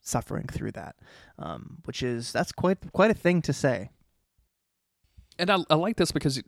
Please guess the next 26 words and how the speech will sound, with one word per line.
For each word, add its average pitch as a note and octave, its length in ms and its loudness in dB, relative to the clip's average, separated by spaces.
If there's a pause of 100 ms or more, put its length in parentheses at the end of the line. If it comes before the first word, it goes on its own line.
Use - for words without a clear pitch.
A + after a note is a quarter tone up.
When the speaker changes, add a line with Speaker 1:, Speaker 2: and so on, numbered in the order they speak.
(140)
Speaker 2:
it's, - 460 -2 (1200)
you C#3 160 -8
don't E3 340 4
actually, C3+ 600 0 (140)
like, - 160 2
obviously C#3 300 2
we've A#2+ 140 0
watched A2 200 0
the G#2 80 -4
episode, G#2+ 340 -2
we A2 120 -6
know G#2+ 360 -4 (120)
after A#2 300 2
the G2 100 -8
fact - 380 -10 (140)
what A2 140 0
Mor-, A2 160 -6
Morgana A2 420 -6
is - 120 -8
doing A2 280 -4
now. F#2+ 280 -8 (200)
Speaker 1:
Mm-hmm. D3 260 -2
Speaker 2:
And C#3 200 6
this F3+ 160 6
seems E3+ 380 2
suspicious, - 1000 0